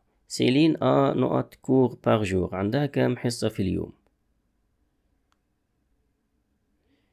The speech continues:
هي ذكرت فوق وقالت سيت كور، سبع حصص، بالتالي هنختار سيت كور.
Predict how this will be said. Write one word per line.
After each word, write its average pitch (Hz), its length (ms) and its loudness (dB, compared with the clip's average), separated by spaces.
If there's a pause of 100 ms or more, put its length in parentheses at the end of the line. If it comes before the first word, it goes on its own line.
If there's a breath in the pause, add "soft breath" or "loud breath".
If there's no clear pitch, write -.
(420)
هي 139 240 2
ذكرت 117 400 0
فوق - 160 0
وقالت 113 360 2
سيت 117 280 -2
كور، 90 400 -4
سبع 110 300 0
حصص، - 440 -10
بالتالي 104 320 0
هنختار 98 640 0
سيت - 380 -2 (100)
كور. 90 340 -4